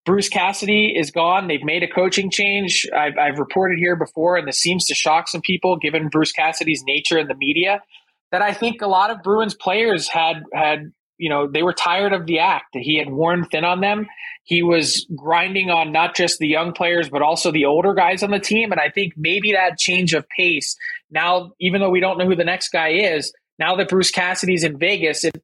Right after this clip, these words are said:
maybe makes it a little bit easier for Patrice Bergeron to come back.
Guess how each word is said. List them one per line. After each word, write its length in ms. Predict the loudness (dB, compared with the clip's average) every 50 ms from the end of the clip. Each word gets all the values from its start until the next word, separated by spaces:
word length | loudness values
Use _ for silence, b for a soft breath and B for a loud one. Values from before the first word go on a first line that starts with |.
| _ _
maybe 300 | -4 -2 -2 0 0 -2
makes 260 | -2 -2 -2 -2 -2 0
it 80 | 0
a 60 | 2
little 160 | 2 2 2 0
bit 120 | -2 0
easier 400 | 0 0 2 2 2 2 0 0
for 100 | -2 -4
Patrice 340 | -6 -4 -2 -2 -2 -2 0
Bergeron 400 | 0 2 2 2 2 2 0 0
to 80 | -2 -4
come 140 | -4 -2 0
back. 260 | 0 0 0 -2